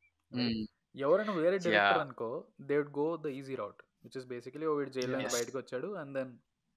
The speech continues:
Speaker 1: but he doesn't go
Speaker 2: Yeah.
Speaker 1: that way, right? Last వరకు, which is,
Speaker 2: Yeah.
Speaker 1: అంటే, and still keep you interested in the film.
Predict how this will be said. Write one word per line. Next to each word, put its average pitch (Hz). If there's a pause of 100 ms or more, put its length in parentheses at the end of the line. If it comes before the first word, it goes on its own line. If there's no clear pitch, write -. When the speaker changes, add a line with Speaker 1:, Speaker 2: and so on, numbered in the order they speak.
(300)
Speaker 1:
but 143
he 165 (100)
doesn't 147
go 127
Speaker 2:
Yeah. -
Speaker 1:
that -
way, - (300)
right? 139 (100)
Last 147 (100)
వరకు, 120 (760)
which 147
is, 196
Speaker 2:
Yeah. 202
Speaker 1:
అంటే, 196 (640)
and 190 (100)
still 226 (360)
keep 170
you 156
interested 120 (100)
in 117
the 110
film. 98